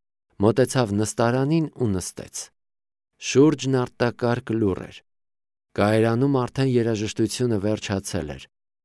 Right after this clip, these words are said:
Զբոսայգում գուցե արդեն ոչ ոք չկար։ Իհարկե, ժամը տասնմեկ և կեսից պակաս չէր։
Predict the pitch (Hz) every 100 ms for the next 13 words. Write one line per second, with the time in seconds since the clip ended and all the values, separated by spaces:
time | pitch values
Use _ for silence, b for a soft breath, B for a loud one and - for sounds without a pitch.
0 | _ - 90 101 131 - 131 127 139 156
1 | 120 139 139 131 127 139 123 127 123 -
2 | 131 - 143 135 90 71 - _ _ _
3 | _ _ _ - 98 107 123 139 135 76
4 | - _ _ 95 117 123 120 - 104 -
5 | 107 117 147 - 110 104 - 87 - 98
6 | 101 - - 85 - 82 - - - 87